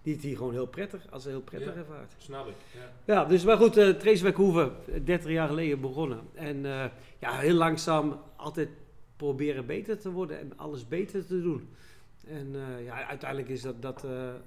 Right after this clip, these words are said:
Speaker 1: ja, is dat hierin, eh, in geëindigd, zeg maar, met alle ups en downs wat een bedrijf heeft. Want dat is geen, eh, geen geplavuiste weg geweest natuurlijk. Eh, dat zou mooi zijn. Nee, dus we, we hebben van alles meegemaakt. En, eh,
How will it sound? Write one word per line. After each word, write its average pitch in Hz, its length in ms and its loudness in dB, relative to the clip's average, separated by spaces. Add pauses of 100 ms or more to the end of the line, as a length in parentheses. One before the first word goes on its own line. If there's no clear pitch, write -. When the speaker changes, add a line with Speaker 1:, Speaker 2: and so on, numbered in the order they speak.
(120)
Speaker 1:
ja, 120 360 -14
is 135 160 -16
dat 131 200 -14
hierin, 131 480 -6
eh, 120 280 -12
in 131 60 -12
geëindigd, 151 460 -8
zeg 165 140 -8
maar, 156 160 -4
met 147 180 -6
alle 143 280 -6
ups 185 240 -2
en 147 140 -2
downs 147 300 -2
wat 139 160 -8
een 143 100 -6
bedrijf 135 380 -4
heeft. 123 200 -10
Want 117 180 -16 (520)
dat - 160 -12
is 123 160 -8
geen, 139 360 -6
eh, 147 60 -6 (440)
geen 160 260 -4 (120)
geplavuiste 180 760 0
weg 202 180 4
geweest 156 320 2
natuurlijk. 131 400 -4
Eh, 139 180 -4
dat 139 140 -6
zou 139 180 -4
mooi 156 220 -4
zijn. 117 160 -10 (460)
Nee, 156 200 2
dus 151 160 0
we, 156 180 0
we 151 60 0
hebben 147 380 0
van 131 100 -8
alles 156 220 -4
meegemaakt. 147 640 -4 (640)
En, 139 340 -8
eh, 131 60 -6